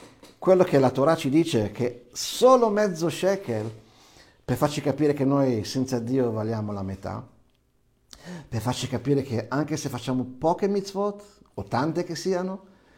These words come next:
l'importante è mettere l'ingrediente principale, ovvero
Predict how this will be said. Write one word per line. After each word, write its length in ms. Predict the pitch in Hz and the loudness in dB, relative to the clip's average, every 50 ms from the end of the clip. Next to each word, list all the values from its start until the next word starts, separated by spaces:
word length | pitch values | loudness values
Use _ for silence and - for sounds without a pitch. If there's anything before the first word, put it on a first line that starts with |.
| _ _ - | _ _ -6
l'importante 600 | - 131 131 131 135 131 - 143 151 160 147 139 | -6 -4 -4 -2 -4 -4 -2 -2 -2 -2 -2 -2
è 40 | 131 | -2
mettere 300 | 131 135 131 135 135 131 | -2 0 0 -2 -2 0
l'ingrediente 640 | 127 127 127 113 113 113 110 110 120 127 135 131 120 | 0 0 0 2 0 0 0 0 0 0 0 0 -2
principale, 580 | - 117 113 113 - 113 110 - 123 131 123 123 | -4 -4 -6 -6 -6 -6 -2 0 2 2 2 2
ovvero 640 | - 110 104 101 113 123 131 139 147 156 151 151 | 0 -2 -2 -2 2 2 4 4 4 2 0 -4